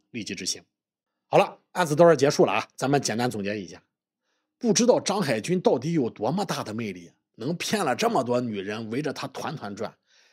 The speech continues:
心甘情愿的给他结婚生孩子，给他花钱。在张海军的人生里啊，根本就没有爱情，只有充满谎言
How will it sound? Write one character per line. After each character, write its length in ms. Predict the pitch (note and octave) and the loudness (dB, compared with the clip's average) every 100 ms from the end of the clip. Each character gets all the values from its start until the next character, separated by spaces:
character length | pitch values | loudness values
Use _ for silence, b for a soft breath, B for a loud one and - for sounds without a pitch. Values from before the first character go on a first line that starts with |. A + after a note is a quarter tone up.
| b | b
心 280 | - - D3 | 0 2 2
甘 220 | C#3+ C#3+ | 2 2
情 220 | C#3 - A#2+ | 0 -2 -2
愿 120 | C#3 | -2
的 120 | A2+ | -4
给 120 | G2+ | -6
他 140 | G2 G#2 | -8 -6
结 260 | - C#3+ | -4 -4
婚 220 | A2 A2+ | -4 -4
生 220 | A2 A2+ G#2 | -4 -6 -8
孩 200 | - F#2+ | -12 -12
子， 160 | G2+ F2+ _ | -12 -14 _
给 140 | A2 | -12
他 100 | G2 | -10
花 240 | G2+ A#2+ G#2 | -6 -6 -6
钱。 360 | - F2+ F2 _ _ _ _ _ | -8 -10 -18 _ _ _ _ _
在 200 | G3+ C#3 | 0 2
张 240 | E3 F#3+ | 2 0
海 180 | - G#2 | -2 -2
军 140 | E3 | 0
的 100 | E3 | 0
人 240 | G#2+ A2 C#3+ | 0 -2 0
生 220 | D#3+ D#3+ | 0 0
里 100 | G2 | -2
啊， 80 | F#2+ | -4
根 180 | - F#3+ | 0 2
本 140 | C3+ A2 | 2 0
就 100 | C3 | -2
没 260 | G#2 A2 | 0 2
有 120 | D#3+ | 2
爱 160 | G#2+ A#2 | 2 -2
情， 220 | - - - _ - | -6 -10 -16 _ -2
只 100 | F3+ | 2
有 160 | D3+ | 2
充 240 | A#2 - F3 | 0 -2 0
满 220 | B2 C#3+ | 0 0
谎 280 | - A2 G2+ | -2 -4 -4
言 280 | G2 B2 | -4 -4